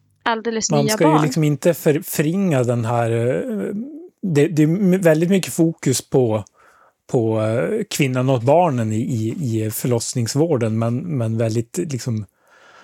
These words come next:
Speaker 2: ändå på något sätt lite fokus på att det, det är en, det är en familj som vi pratar om.
Speaker 1: Alltså, det var ju som när jag låg kvar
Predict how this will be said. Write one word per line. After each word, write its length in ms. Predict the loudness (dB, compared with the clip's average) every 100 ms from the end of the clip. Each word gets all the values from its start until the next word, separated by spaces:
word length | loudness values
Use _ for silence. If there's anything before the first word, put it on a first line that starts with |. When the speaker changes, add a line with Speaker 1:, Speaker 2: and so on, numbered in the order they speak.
| -10 -2
Speaker 2:
ändå 280 | 2 2
på 100 | 4
något 180 | 2 2
sätt 260 | 2 0 -4 -6
lite 440 | 0 2 2 0
fokus 440 | 0 0 2 -2 0
på 180 | 0
att 120 | 0 0
det, 140 | -2
det 200 | 0 0
är 60 | 0
en, 220 | -2 -2
det 140 | 0
är 60 | 0
en 80 | 0
familj 720 | -2 0 0 -2 -4 -6 -8 -14 _
som 180 | -8 -2
vi 100 | -2
pratar 360 | -2 -4 -4 -4
om. 160 | -4 -8 _ _ _ _ _ _ _ _ -4
Speaker 1:
Alltså, 240 | -2 -2
det 160 | 0 0
var 120 | 2
ju 100 | -2
som 220 | -2 -2
när 100 | -2
jag 280 | 0 0 2
låg 200 | 0 -2
kvar 420 | -2 0 2 0